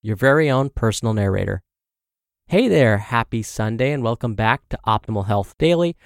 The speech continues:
where I simply read to you from the best health and fitness blogs, always with permission from the sites, and always with a bit of my commentary at the end.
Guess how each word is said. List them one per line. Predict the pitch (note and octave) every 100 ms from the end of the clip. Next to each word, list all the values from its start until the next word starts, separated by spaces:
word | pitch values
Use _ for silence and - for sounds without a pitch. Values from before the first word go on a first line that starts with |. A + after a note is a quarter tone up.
| _
where | - A#2+
I |
simply | A#2+ - D#3+ F3
read | D#3 D3+
to | - D3
you |
from | B2 A#2+
the | G#2+
best | G2 D3 E3 -
health | D#3+ D#3+
and | E3 D#3+
fitness | D#3+ - D3+
blogs, | - D3 C#3+ D3 - _ -
always | G3+ F3+ E3 C3+
with | C3
permission | - A#2 A2 A2
from | G2+ G#2
the | F#2+
sites, | G2+ G2 - - _ _
and | - F3+
always | F#3 E3+
with | C3+ A#2
a |
bit | A2
of | G#2
my | G2+ B2
commentary | - A2 G#2+ G2+ G2+ G2
at | F#2+
the | G2
end. | G#2+ G2